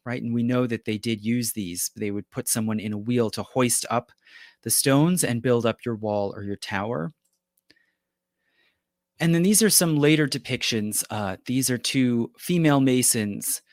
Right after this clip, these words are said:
depicted working at a building site in Boccaccio's Book of Famous Women. And we do know from documentary sources that women did sometimes work as stonemasons. It was considered an acceptable line of work for women, like, uh,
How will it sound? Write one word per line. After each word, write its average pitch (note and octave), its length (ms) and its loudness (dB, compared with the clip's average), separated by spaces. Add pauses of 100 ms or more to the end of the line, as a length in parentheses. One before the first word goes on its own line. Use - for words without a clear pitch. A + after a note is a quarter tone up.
(360)
depicted C3+ 460 -2
working B2 320 0
at A#2 60 2
a A2+ 60 0
building A#2+ 360 2
site G2+ 420 0
in A2 160 -8
Boccaccio's A2+ 560 -4
Book G#2+ 200 -4
of G#2+ 80 -12
Famous F#2+ 400 -6
Women. A#2+ 460 -2 (100)
And A2 120 -6
we A2 100 -4
do A#2+ 220 -2
know A#2+ 260 2
from A#2+ 200 -4
documentary A2 760 -2
sources C3+ 640 0
that A2+ 180 0
women A2+ 480 -2 (140)
did A#2 300 -2
sometimes A#2+ 520 -2
work A#2 320 0
as G#2+ 160 -6
stonemasons. A2 840 -2
It A2 100 -8
was G#2+ 220 -4
considered A2+ 500 -2
an G#2 120 -2
acceptable G#2+ 800 -2 (500)
line C3+ 220 6
of A2 160 0
work F3+ 240 4
for C3 220 -2
women, G#2 540 -2
like, A2 440 0
uh, F2+ 200 -4